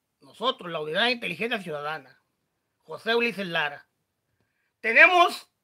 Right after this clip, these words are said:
en nuestra contra a miles de personas que andan en malos pasos,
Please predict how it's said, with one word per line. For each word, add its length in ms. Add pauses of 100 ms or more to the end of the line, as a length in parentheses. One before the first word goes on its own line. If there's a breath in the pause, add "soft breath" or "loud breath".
(720)
en 140
nuestra 340
contra 640 (340)
a 140
miles 520 (1400)
de 580
personas 760 (960)
que 180
andan 680
en 160
malos 340
pasos, 560